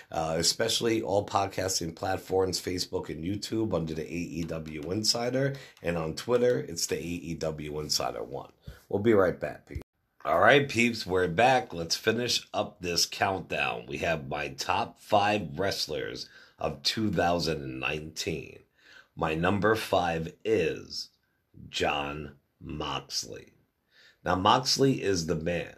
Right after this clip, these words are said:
He probably would have been higher on this list, but he had a lot, a lot of injury time this year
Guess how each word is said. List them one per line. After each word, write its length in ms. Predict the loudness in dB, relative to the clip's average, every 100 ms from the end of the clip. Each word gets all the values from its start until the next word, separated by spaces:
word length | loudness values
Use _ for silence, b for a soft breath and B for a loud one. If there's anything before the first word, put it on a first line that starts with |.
| -18
He 160 | -10 -6
probably 360 | 0 2 4
would 180 | 4 4
have 120 | 4
been 120 | 2
higher 400 | 0 0 2 2
on 100 | 2
this 260 | 2 2 2
list, 320 | 2 2 0
but 120 | -4
he 80 | -2
had 180 | -2 0
a 80 | 0
lot, 360 | -2 -2 -4
a 80 | -6
lot 240 | -2 0 0
of 60 |
injury 460 | 0 0 2 2 2
time 320 | 0 -2 0
this 240 | -2 -4
year 340 | -2 0 0